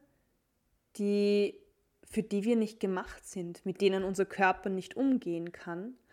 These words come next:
und das uns auf Dauer krank macht. Und das sind,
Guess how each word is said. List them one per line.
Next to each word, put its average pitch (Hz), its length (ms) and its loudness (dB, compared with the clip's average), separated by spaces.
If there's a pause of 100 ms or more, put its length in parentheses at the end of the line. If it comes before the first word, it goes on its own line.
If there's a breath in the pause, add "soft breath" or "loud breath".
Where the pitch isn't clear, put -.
(300 soft breath)
und 190 200 -6
das 180 180 2
uns 190 160 -4
auf 180 140 -8
Dauer 202 520 2
krank 202 400 -8
macht. - 480 -16 (1400)
Und 185 160 -8
das 180 200 -6
sind, 196 440 0